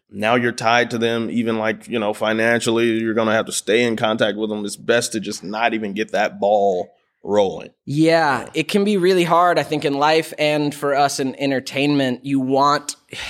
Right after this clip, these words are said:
Speaker 2: we have these dreams that we want, we have these big visions that we want, and there's always people who are a-, able to speak into that and say, "Hey, here's what I can do for you, and here's what, here's what we can do together." And, uh, if you're in entertainment,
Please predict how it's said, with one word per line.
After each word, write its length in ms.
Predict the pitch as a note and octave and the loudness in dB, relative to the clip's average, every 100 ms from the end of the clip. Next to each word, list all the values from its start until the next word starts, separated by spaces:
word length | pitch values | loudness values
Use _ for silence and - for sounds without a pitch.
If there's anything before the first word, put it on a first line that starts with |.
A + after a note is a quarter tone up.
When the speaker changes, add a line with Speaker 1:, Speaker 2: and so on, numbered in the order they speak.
| C3+ | -8
Speaker 2:
we 140 | C3 C#3+ | -2 2
have 180 | E3 D#3 | 2 2
these 140 | D3 | -2
dreams 400 | D3 C#3+ D#3 C#3+ | 0 2 2 2
that 160 | C#3 - | 0 0
we 100 | B2 | 0
want, 380 | A#2+ C#3 C3+ | 2 2 0
we 80 | C3 | -2
have 100 | C3 | -2
these 140 | C3 A#2 | -2 0
big 200 | C3+ A2 | -2 0
visions 360 | C#3 C#3 C3+ | 0 0 -2
that 160 | C3+ A#2 | -2 -2
we 100 | A#2+ | -4
want, 420 | A#2+ C3 C3+ - | -2 0 0 -2
and 160 | A#2 A#2+ | -4 -2
there's 160 | A2+ | -4
always 440 | - C3+ D3 C#3+ B2 | 0 2 4 2 0
people 560 | - D3+ D3+ C#3 A#2+ - - - | -6 -6 0 2 0 -4 -20 -8
who 220 | C#3+ C#3 | 0 4
are 420 | C3 B2 A#2+ A2+ _ | 4 4 2 -2 _
a-, 80 | A2+ - - | -14 -14 -2
able 260 | D#3+ D#3+ D3+ | 0 2 0
to 300 | - D3+ B2+ | 0 -2 0
speak 520 | - - E3+ - - | -4 -4 -4 -6 -2
into 280 | D#3+ D#3+ D#3 | -2 0 0
that 240 | C3 A#2 | 0 0
and 100 | B2 | -4
say, 180 | - A#2 | -2 0
"Hey, 280 | A#2 D#3+ B2 | 2 0 2
here's 240 | D3 C#3+ | 0 2
what 100 | D3+ | 2
I 60 | C3+ | 0
can 180 | B2+ | -2
do 160 | A#2+ D3 | -2 -2
for 100 | D3 | 0
you, 140 | C#3 B2+ | 2 2
and 120 | A#2+ | 0
here's 260 | C#3+ C#3+ C3+ | -2 -4 0
what, 260 | C3+ B2+ _ - - | 0 0 _ -20 -8
here's 180 | - D#3+ | -2 0
what 80 | D3 | 2
we 80 | D3+ | 0
can 160 | D3 | 0
do 160 | C3+ D3+ | 0 0
together." 580 | B2+ C#3 D3 C#3 B2+ C3 - _ - | 2 2 2 2 0 -4 -14 _ -2
And, 500 | C3 B2+ B2 B2 A#2 | 0 2 0 -2 0
uh, 380 | B2 A#2+ A#2+ A#2 | 0 2 2 0
if 180 | C#3+ C#3+ | -4 -2
you're 200 | E3 E3 | 2 2
in 100 | D#3 | 2
entertainment, 800 | D#3 D3 D3 D3 D3 D3+ C#3+ C#3+ | 2 0 0 0 2 2 0 -2